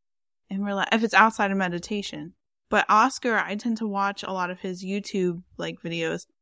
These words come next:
Like, I like his, uh, his series where he, um, not series, but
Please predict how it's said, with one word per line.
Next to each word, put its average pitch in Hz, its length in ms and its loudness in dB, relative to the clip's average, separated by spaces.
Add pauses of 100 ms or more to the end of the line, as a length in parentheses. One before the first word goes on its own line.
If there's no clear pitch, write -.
(140)
Like, 202 120 0
I 220 80 6
like 220 260 2
his, 220 340 4
uh, 180 520 -2
his 214 280 -4
series 208 600 -2
where 196 100 -4
he, 190 480 -4
um, 165 200 -6
not - 220 -8
series, 151 520 -6
but - 220 -8